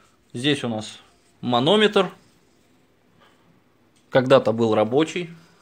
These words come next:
<laughs> Часы сейчас на продаже. Механизм производства Германия — плавный ход.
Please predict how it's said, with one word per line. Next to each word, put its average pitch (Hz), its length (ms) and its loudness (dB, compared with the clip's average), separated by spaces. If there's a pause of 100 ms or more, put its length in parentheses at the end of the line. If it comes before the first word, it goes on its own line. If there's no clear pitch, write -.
(180)
<laughs> - 1200 -8
Часы 180 320 -10
сейчас 180 520 -4
на 147 180 -4
продаже. 113 760 -4 (960)
Механизм 147 720 -4 (560)
производства 135 560 -6
Германия — 180 640 -4 (140)
плавный 143 400 0
ход. 110 320 -10